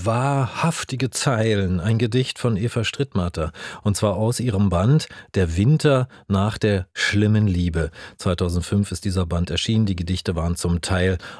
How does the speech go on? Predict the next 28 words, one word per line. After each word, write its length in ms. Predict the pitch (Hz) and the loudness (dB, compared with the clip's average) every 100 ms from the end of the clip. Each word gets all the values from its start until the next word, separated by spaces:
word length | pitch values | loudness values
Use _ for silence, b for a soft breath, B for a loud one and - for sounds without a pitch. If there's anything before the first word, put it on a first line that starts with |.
| - | -4
aus 300 | 92 95 - | 0 0 -2
früherer 580 | - 98 92 87 90 | -2 0 2 2 0
Zeit. 420 | - - - 62 - B B B B | -2 -4 -4 -8 -16 B B B B
Ja, 80 | 135 | 0
Eva 200 | 160 170 | 2 2
Strittmatter 680 | - 139 - 82 92 90 87 | 0 0 0 0 0 0 0
war 640 | 95 95 101 117 120 117 | 0 2 2 2 0 0
eine 240 | 110 101 107 | 0 0 2
der 140 | 104 | 0
bedeutendsten 800 | 92 85 - 135 151 117 - 113 | 0 0 0 2 2 2 2 0
Schriftstellerinnen 880 | - 110 - - 107 104 98 101 101 | 2 -2 -2 0 2 2 2 2 2
und 160 | 95 95 | 2 -2
vor 100 | 82 | 0
allem 200 | 87 82 | 0 2
Lyrikerinnen 840 | 92 113 113 104 90 95 95 92 | 2 2 2 2 2 4 4 4
der 340 | 90 82 78 - - | 2 0 0 -4 -6
D 80 | 78 | -4
D 140 | 80 | -4
R. 380 | 78 69 62 - B B B - | -4 -6 -6 -10 B B B -2
Schon 220 | - 104 | 2 4
mit 200 | 98 - | 2 0
ihren 500 | 113 92 87 82 71 | 0 2 2 0 -4
frühen 680 | - - 120 208 170 104 92 | -6 -2 4 6 6 4 2
Gedichtbänden 760 | - 107 - - 90 87 98 | 0 0 -2 0 0 2 2
war 160 | 87 95 | 2 2
sie 180 | 104 - | 0 0
außerordentlich 840 | 98 170 190 143 107 127 113 101 | 0 2 2 0 0 0 0 0
erfolgreich. 680 | 101 - 113 - 65 71 - | -2 0 -2 -2 -6 -6 -10